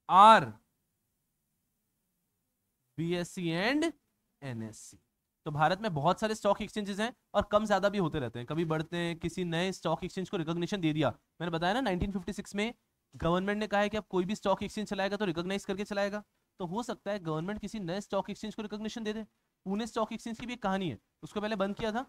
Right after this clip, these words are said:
फिर थोड़े साल बाद वापस रिकॉग्निशन दिया, फिर दो तीन साल बाद वापस चला, वापस बंद कर दिया।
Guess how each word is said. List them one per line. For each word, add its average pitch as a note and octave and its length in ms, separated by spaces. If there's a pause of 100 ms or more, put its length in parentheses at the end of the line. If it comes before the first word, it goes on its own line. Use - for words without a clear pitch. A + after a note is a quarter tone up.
(380)
फिर G#3+ 160
थोड़े F#3+ 160
साल A3 160
बाद A3+ 140
वापस G#3 280
रिकॉग्निशन G3 460
दिया, G#2+ 180
फिर - 340
दो F3+ 100
तीन G#3+ 140
साल A3+ 140
बाद A#3 120
वापस A3 240
चला, C#3+ 320
वापस F3+ 260
बंद B2+ 180
कर G#2+ 60
दिया। - 180